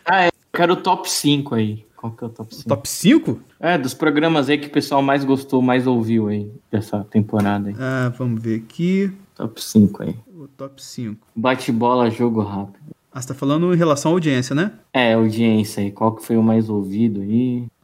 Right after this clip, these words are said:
Speaker 2: Então, teve o, o, o mais ouvido foi o de influencers de política, né?
Speaker 1: Uhum.
Speaker 2: Aí depois vem o, o do Brasil, depois do sete a um, em segundo lugar.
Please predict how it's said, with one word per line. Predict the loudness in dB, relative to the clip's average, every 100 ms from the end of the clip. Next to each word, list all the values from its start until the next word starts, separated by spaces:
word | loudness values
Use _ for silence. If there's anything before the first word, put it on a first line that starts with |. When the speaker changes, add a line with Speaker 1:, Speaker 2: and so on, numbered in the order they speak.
| -10
Speaker 2:
Então, | -4 -2 -2
teve | 0 0 2
o, | 0 -2
o, | 0 2 2 2 -2 -4 -6 -6 -4
o | 2 4
mais | 4 6
ouvido | 6 6 4 2
foi | -2 0 2 2 0 -6 -4
o | -2 -2
de | -2 -2
influencers | -2 -2 -2 -4 -6
de |
política, | -6 -4 -2 -4 -4
né? | -4 -4 -8 _
Speaker 1:
Uhum. | 4
Speaker 2:
Aí | 6 6
depois | 4 -2 -2 0 2 0 -4 -10 -16 -18 -20 _
vem | -10 -6 -2 -2 -4 -8 _
o, | -2 0 2 0 0 0 -2 -6 -10 _ -6
o | -2
do | 0
Brasil, | 4 6 6 6 6 4 -2
depois | -4 0 0 0
do |
sete | -2 -4
a | -2
um, | 0 0 -2 -6 -18
em | -16
segundo | -10 -6 -4 -2
lugar. | -4 -2 -2 -4 -8